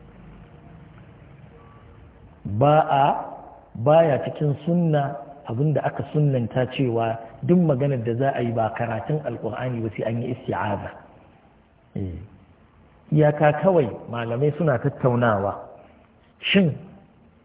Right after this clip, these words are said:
to, idan mutum ya yi, ya yi bid'a ko bai yi bid'a ba? Hmm? Idan mutum ya yi, za a ce ya yi bid'a ko bai yi bid'a ba? Suna da saɓani a kan wannan. Wasu suna ganin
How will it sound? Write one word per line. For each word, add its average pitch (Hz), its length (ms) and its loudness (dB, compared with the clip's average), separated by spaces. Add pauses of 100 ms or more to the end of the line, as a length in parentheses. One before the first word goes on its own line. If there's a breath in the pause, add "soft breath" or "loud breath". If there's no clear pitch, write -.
(1160)
to, 131 180 0
idan 170 320 6
mutum 165 380 2
ya 170 60 4
yi, 175 200 2
ya 165 140 6
yi 170 140 4
bid'a 165 500 2
ko 151 120 2
bai 143 140 2
yi 123 160 0
bid'a 113 460 -2
ba? 92 80 -10 (1080)
Hmm? 165 240 2 (1500)
Idan 160 320 4
mutum 160 360 2
ya 156 160 4
yi, 160 240 2 (100)
za 165 180 6
a 139 60 -2 (100)
ce 160 80 0
ya 147 200 2
yi 151 140 2
bid'a 160 460 0
ko 139 120 -2
bai 123 120 -4
yi 117 120 -2
bid'a 113 480 -2
ba? 98 120 -10 (300)
Suna 151 220 2
da 117 120 -2
saɓani 139 500 0
a - 100 -2
kan 135 220 -4
wannan. 117 320 -4
Wasu 156 240 -2
suna 175 260 2
ganin 185 320 4